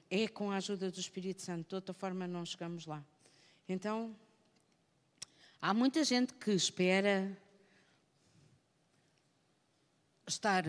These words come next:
com a vida organizada, estar, ahm, orientadinho para então vir a Jesus e vir, eh, entregar a sua vida a Jesus.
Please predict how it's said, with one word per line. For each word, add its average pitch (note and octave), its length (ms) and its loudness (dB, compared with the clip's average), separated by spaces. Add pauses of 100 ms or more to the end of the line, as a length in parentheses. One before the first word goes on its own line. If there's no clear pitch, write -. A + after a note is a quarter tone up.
(140)
com F#3 280 2
a F3+ 40 2
vida F3+ 280 0
organizada, E3+ 1000 -2
estar, E3 400 -6 (680)
ahm, C#3+ 640 4 (120)
orientadinho F3+ 880 6
para F3+ 160 4
então F3 320 4
vir F3 180 2
a F3 60 2
Jesus E3 600 -2 (520)
e E3 100 2
vir, D#3+ 300 2
eh, D#3 320 6
entregar E3 480 2
a D#3+ 60 4
sua E3+ 260 0
vida D3+ 340 4
a D3 40 4
Jesus. C#3+ 460 -2